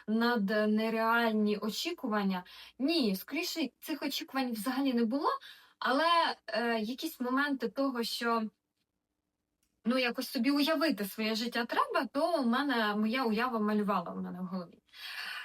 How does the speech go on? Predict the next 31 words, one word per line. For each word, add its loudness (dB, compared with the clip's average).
І, 2
е, 0
коли 0
я 2
приїхала 0
сюди -2
вже, 0
це 0
було -2
в -6
грудні 0
місяці, -2
перед -2
Новим 0
роком, 0
перед -4
Різдвом, -2
я -2
сюди -10
приїхала. -2
В -20
першу -2
чергу -2
культурний -2
шок -6
в -2
мене 2
стався -4
відразу 0
в -6
аеропорту, -6